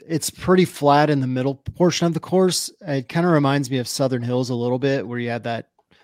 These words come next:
going uphill at eighteen, going down the hill on one. It's,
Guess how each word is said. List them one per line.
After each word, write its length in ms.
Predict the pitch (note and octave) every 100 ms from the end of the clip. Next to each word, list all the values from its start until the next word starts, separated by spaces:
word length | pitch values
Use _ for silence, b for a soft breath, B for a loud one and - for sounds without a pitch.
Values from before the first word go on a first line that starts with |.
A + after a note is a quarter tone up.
| b b b
going 260 | - C3 B2+
uphill 320 | B2 C3+ B2
at 60 | A#2+
eighteen, 500 | B2+ - C#3 B2+ B2+
going 260 | A#2+ A#2+
down 260 | A#2 A#2 A#2+
the 80 | B2
hill 160 | C3
on 160 | B2 A#2+
one. 460 | A#2 A#2+ A#2+ B2 _ _ _ _ _ _ _ -
It's, 420 | B2+ B2+ -